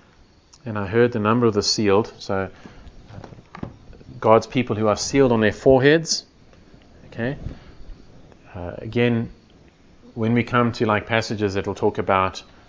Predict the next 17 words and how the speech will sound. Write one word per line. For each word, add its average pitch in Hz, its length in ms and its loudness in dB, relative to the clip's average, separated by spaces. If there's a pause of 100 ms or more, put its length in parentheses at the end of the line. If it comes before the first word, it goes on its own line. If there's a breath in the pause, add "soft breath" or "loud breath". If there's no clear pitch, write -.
(140)
"Unless 98 260 -4
they 104 60 0
have 98 120 2
the 98 60 -4
mark 98 260 4
of 104 100 2
their 98 100 4
beast 98 360 -2
on 95 80 -2
their 92 100 -4
forehead 101 580 0 (100)
and 98 80 -14
on 92 120 -10
their, 90 220 -10 (880)
on 101 60 -12
their 95 100 -10
hands," 98 600 -10